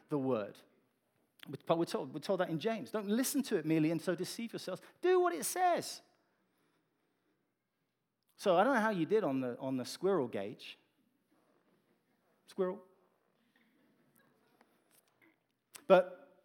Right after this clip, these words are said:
quickly, I'm gonna look at just some ways that we can listen to the Holy Spirit. And as you have already guessed, that one of the ways that we listen to the Holy Spirit is through the Word of God. There is nothing that God will say to us that will be at odd with,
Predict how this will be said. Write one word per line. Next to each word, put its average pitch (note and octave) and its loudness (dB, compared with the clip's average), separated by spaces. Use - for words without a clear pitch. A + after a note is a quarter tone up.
quickly, D#3 4
I'm D#3+ 0
gonna E3 4
look E3+ 2
at D3+ -2
just G#3+ -2
some G#3 -2
ways D#3 4
that D#3+ -4
we C#3+ -6
can C#3+ 0
listen D3+ 0
to D3 -6
the C#3 -2
Holy C3 -2
Spirit. A#2 -6
And C3+ -2
as A#3+ -2
you A3 0
have F#3+ 4
already C3+ -2
guessed, E3 -6
that C#3 -10
one A3 -4
of A3 -4
the D3+ -6
ways A#2 -6
that C3+ -12
we B2+ -10
listen B2 -12
to A#2+ -18
the A#2 -14
Holy A#2 -10
Spirit - -10
is D3+ -2
through D#3 -2
the D3 -6
Word C#3 2
of A#2 -10
God. B2+ -4
There B2+ -6
is C3+ -8
nothing F#3 -2
that D#3 -2
God D3 -2
will C3 -8
say G3 -6
to A#2+ -6
us A#2 -6
that D3 4
will C#3 0
be D3 2
at F3+ 2
odd C#3 2
with, C#3+ 0